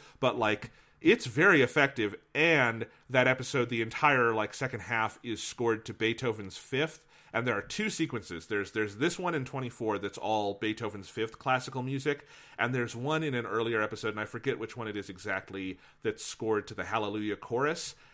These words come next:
Those are two of my favorite, like, virtuoso directorial sequences in Evangelion, where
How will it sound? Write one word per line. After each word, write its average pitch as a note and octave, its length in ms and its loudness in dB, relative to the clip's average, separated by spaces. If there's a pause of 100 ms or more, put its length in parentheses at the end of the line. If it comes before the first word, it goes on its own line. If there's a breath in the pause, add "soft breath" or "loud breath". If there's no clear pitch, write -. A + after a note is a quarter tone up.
(280 soft breath)
Those D#3+ 320 4
are D3+ 80 6
two D3+ 260 2
of C3+ 120 2
my A#2 120 0
favorite, A#2+ 640 0
like, G#2 220 -4
virtuoso A#2+ 1000 0
directorial A2 640 -2
sequences F#2+ 640 -8
in G2 220 -8
Evangelion, F#2+ 680 -6
where F2+ 360 2